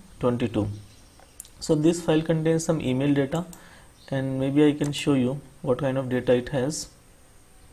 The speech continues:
So it has simple I, like I D, first name, last name, email and gender, this information.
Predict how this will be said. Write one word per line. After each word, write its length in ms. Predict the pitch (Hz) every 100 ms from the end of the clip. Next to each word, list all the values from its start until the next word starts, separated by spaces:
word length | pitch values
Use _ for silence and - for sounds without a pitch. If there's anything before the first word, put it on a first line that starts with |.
| - - - - -
So 140 | - -
it 120 | 165
has 180 | 185 180
simple 280 | 156 147 135
I, 120 | 131
like 240 | 127 123 -
I 140 | 120
D, 200 | 123 127
first 300 | 127 123 -
name, 120 | 127 123
last 280 | 117 120
name, 120 | 143 135
email 360 | 113 113 127
and 180 | 143 135
gender, 300 | 120 104 107
this 260 | 107 113 -
information. 540 | 107 110 107 104 107